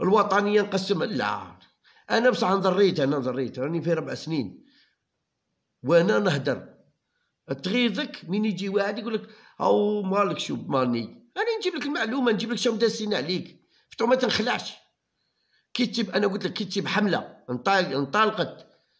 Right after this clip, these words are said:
في هذه السيمانة ولا السيمانة الجاية انطلقت باللي قوانين غادي ينداروا خا ما نتعاقبوا. فتو ما تنخلعش تقول: "راني سامحها من عند هذاك اللي قلنا له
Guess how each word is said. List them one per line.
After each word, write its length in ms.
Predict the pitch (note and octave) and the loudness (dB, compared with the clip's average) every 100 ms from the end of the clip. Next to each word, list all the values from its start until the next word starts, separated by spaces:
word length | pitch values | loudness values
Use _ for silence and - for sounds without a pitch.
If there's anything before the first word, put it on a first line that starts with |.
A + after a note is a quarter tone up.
| _ _ _ | _ _ _
في 140 | E3 | 0
هذه 60 | F3 | 0
السيمانة 460 | E3+ - F3+ G3 F3+ | 0 -4 2 2 2
ولا 80 | |
السيمانة 320 | D3 E3+ F3+ E3+ | -2 -2 -2 -2
الجاية 280 | D#3+ E3 | 0 2
انطلقت 680 | C#3+ C3+ G3 D#3 A#3 A#3+ - _ _ _ _ _ _ _ _ _ _ _ _ _ _ _ A2+ | 0 2 0 2 -2 -4 -10 _ _ _ _ _ _ _ _ _ _ _ _ _ _ _ -2
باللي 600 | F3 F#3 D#3 - - - | 2 4 2 0 -12 -2
قوانين 480 | D#3 F3 E3+ F3+ E3 | 2 6 4 4 2
غادي 200 | E3 E3 | 2 0
ينداروا 400 | E3+ D#3 D#3 F3+ | 0 2 2 2
خا 120 | E3+ | 0
ما 120 | E3+ | 0
نتعاقبوا. 460 | D#3 C#3 C3+ F#3 B3+ | 0 0 -2 -2 -6
فتو 200 | F#4+ A#4+ | -6 -2
ما 200 | A#4 A#4 | -2 0
تنخلعش 400 | C#4+ D#4 C4+ C#3 | -2 0 0 -2
تقول: 200 | D#3+ G#3 | 0 0
"راني 180 | G#3+ G#3+ | 2 0
سامحها 560 | G3+ F#3+ G#3 A3+ C#4 - - - _ | 0 0 0 0 -2 -6 -20 -20 _
من 160 | G3 A3+ | -6 -2
عند 200 | G3 F#3 | 0 4
هذاك 340 | F#3+ D#3+ D#3 | 4 2 -2
اللي 340 | D#3 E3+ E3 C#3+ | 0 0 0 -2
قلنا 240 | D3+ E3+ | -2 0
له 400 | E3 E3 D#3+ | 2 2 -2